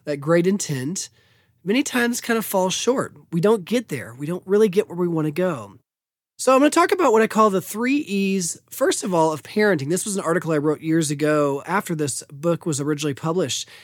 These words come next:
And it was really focused on what I thought were the three E's of parenting. But the more I reflected on it, it's the, really the three E's of life. And these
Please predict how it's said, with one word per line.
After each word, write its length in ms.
And 120
it 60
was 220
really 220
focused 420
on 100
what 120
I 80
thought 260
were 100
the 60
three 340
E's 280
of 100
parenting. 720
But 80
the 60
more 180
I 40
reflected 500
on 140
it, 100
it's 120
the, 140
really 240
the 140
three 380
E's 340
of 260
life. 560
And 140
these 240